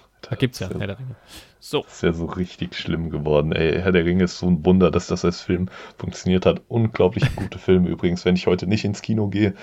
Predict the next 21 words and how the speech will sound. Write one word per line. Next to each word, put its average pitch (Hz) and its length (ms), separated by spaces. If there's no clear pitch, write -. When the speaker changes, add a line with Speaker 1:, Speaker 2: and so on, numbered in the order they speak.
Speaker 2:
schaue 92 200
ich - 100
mir 90 140
die, 87 260
ähm, 80 340
Extended-Version 87 880
von 80 260
Die - 80
Gefährten 87 520
an. 80 180
Speaker 1:
Ja. 123 260
Speaker 2:
Mit - 120
ein 92 100
paar 92 160
Freunden. 87 460
Wir 85 80
haben 87 140
ja 90 100
über 85 260
Weihnachten 90 500
die 90 280